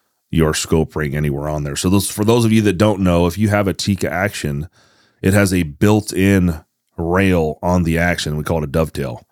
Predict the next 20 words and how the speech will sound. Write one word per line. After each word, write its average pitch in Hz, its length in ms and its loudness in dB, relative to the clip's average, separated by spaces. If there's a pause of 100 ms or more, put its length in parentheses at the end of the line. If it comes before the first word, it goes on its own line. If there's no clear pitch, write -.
(760)
These 95 260 2
rings 98 340 2
will 90 140 2
be 85 140 0
designed, 85 720 0 (160)
are 90 160 4
designed 80 680 0
to - 100 -6
clamp 82 440 -2
directly 82 680 0
to 85 260 0
the 73 100 -2
Tika 82 300 -4
dovetail, 76 560 -2
so - 160 -4
no 90 460 4
need 90 380 4
for 78 220 -2
a 78 80 -4
scope - 440 -2